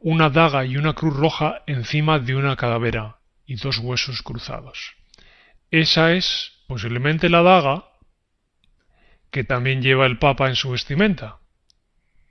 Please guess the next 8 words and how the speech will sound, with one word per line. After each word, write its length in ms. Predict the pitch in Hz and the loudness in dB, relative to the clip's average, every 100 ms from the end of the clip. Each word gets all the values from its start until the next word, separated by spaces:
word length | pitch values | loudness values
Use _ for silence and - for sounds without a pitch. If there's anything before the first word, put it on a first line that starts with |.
| _ _ _ _ _ _ _ _ - - - - _ _ _ _ _ | _ _ _ _ _ _ _ _ -20 -20 -20 -20 _ _ _ _ _
Y 140 | 196 202 | 6 8
ese 220 | 196 214 | 8 4
es 120 | - | 4
el 120 | 180 | 4
lugar 420 | 160 143 139 147 277 392 _ _ _ _ _ _ _ _ _ _ _ _ _ _ - | 4 6 6 4 -4 -20 _ _ _ _ _ _ _ _ _ _ _ _ _ _ -4
llamado 440 | 135 131 147 139 | 0 4 4 6
La 160 | 127 113 | 4 4
Tumba, 500 | 202 185 123 143 | 4 4 4 2